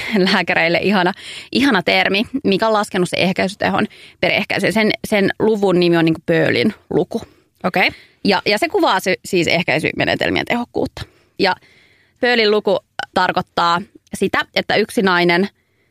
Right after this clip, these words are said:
Speaker 1: vaikka et jos luku on yksi, niin yksi nainen sadasta tulee raskaaksi vuoden aikana.
Speaker 2: Okei.
Speaker 1: Et se
Speaker 2: Joo.
Speaker 1: on se, ö,
Speaker 2: Mm.
Speaker 1: yksinkertaisesti selitettynä. Ja esimerkiksi jos ehkäisyä ei ole lainkaan, niin ka-,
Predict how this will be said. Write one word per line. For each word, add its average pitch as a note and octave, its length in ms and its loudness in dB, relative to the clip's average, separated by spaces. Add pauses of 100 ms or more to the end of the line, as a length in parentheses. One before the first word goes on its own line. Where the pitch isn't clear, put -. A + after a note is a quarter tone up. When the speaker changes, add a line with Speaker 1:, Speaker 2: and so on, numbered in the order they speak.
(440)
Speaker 1:
vaikka F#3+ 220 0
et F4 160 -4
jos A3 180 0
luku A#3 180 2
on G3 100 2
yksi, F#3+ 240 0
niin F3 120 2
yksi F3 180 -2
nainen D#3+ 280 2
sadasta D#3+ 400 -2
tulee G#2 340 0
raskaaksi - 540 -2
vuoden A3 420 2
aikana. A2 360 -2 (520)
Speaker 2:
Okei. E3 220 0 (420)
Speaker 1:
Et F#3 100 -2
se A#3+ 60 0
Speaker 2:
Joo. G#3+ 80 2
Speaker 1:
on F#3+ 100 0
se, - 60 0 (400)
ö, E3+ 100 2
Speaker 2:
Mm. G3 100 4
Speaker 1:
yksinkertaisesti A#3 840 0
selitettynä. - 640 0 (540)
Ja F3 120 2 (460)
esimerkiksi G3+ 600 0
jos F#3+ 120 -2
ehkäisyä G#3 680 0
ei F3 180 2
ole F3 100 2
lainkaan, A3+ 640 2 (380)
niin G3 200 2
ka-, - 80 0